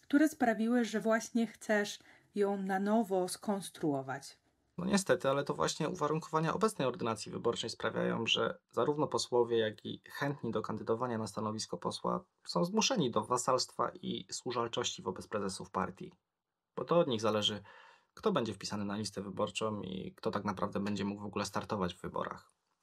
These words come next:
Speaker 2: Co oprócz tego, że jest po prostu złe i w efekcie prowadzi do wielu patologii,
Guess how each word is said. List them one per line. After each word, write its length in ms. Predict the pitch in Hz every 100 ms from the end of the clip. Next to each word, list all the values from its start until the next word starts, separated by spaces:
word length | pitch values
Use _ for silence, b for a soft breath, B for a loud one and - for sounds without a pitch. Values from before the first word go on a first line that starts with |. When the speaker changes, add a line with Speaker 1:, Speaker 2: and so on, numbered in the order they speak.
| B B B B B B B -
Speaker 2:
Co 140 | 254
oprócz 220 | 269 185
tego, 200 | 185 180
że 80 | 151
jest 100 | 127
po 80 | 120
prostu 300 | 127 - 117
złe 280 | 117 123 117
i 280 | 110 113
w 100 | -
efekcie 320 | 104 113 110 92
prowadzi 340 | 107 110 110
do 100 | 104
wielu 200 | 117 113
patologii, 640 | 110 104 110 113 113 107